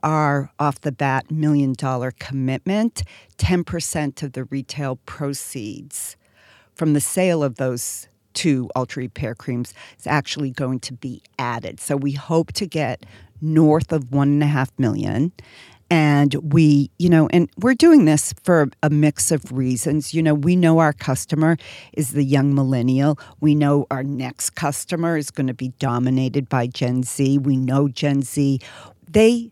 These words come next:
really value values. <laughs> And, you know, we're at a position in the life of the company where we can really,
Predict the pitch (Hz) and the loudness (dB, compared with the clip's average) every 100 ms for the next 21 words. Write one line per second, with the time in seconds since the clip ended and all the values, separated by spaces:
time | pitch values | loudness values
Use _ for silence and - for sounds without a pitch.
0 | _ 139 143 175 170 160 120 127 123 131 | _ -4 4 4 4 0 2 2 2 -2
1 | 131 127 117 123 113 262 339 - 349 - | -4 0 2 2 4 6 6 4 2 2
2 | - _ 180 175 156 147 147 127 - - | -2 _ 2 4 4 4 0 -2 -12 -20
3 | - 185 170 147 170 160 151 - 160 - | -2 4 4 6 6 6 4 2 2 2
4 | 135 - 170 175 - 143 139 - 131 147 | -2 2 2 2 2 2 2 -2 0 2
5 | 139 127 - 139 151 151 135 143 - - | 4 2 0 2 2 2 -2 -4 0 0
6 | 339 165 151 139 151 143 - 151 147 165 | 0 0 -2 0 0 2 -2 -4 0 0
7 | - 151 139 135 143 165 151 147 139 | 2 0 0 -2 2 2 4 2 0